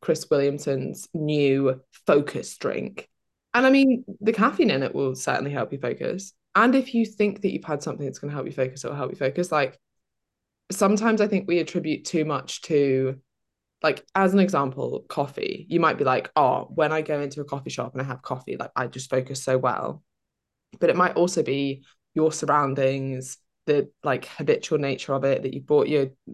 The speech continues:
laptop out of the house to focus on one thing that you know you're gonna do at this coffee shop that is time constrained. You know, you've got, like, all these other principles that are going on that probably have nothing to do with caffeine.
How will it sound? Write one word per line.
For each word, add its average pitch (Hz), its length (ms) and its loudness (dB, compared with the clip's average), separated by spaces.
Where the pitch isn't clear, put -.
laptop 143 560 -2
out 147 160 0
of 147 80 -8
the 151 80 -4
house 131 440 -2
to - 80 -12
focus 139 320 -2
on 139 140 -4
one 143 220 0
thing 139 340 0
that 131 100 -10
you 131 80 -8
know 127 80 -6
you're 147 140 0
gonna 156 160 -2
do 156 120 2
at 147 100 0
this - 120 -6
coffee 143 260 -4
shop 135 420 0
that - 240 -2
is 143 160 -2
time 147 340 0
constrained. 135 640 -2
You 156 60 -8
know, 165 80 2
you've 131 160 0
got, - 120 -2
like, 160 160 0
all 190 140 6
these 214 220 2
other 190 160 2
principles 151 460 -4
that - 100 -6
are - 40 -8
going 135 200 2
on 131 320 -2
that 156 140 2
probably 165 200 2
have 147 100 0
nothing 156 220 -2
to 147 60 -12
do 139 100 2
with 135 120 0
caffeine. 143 640 -4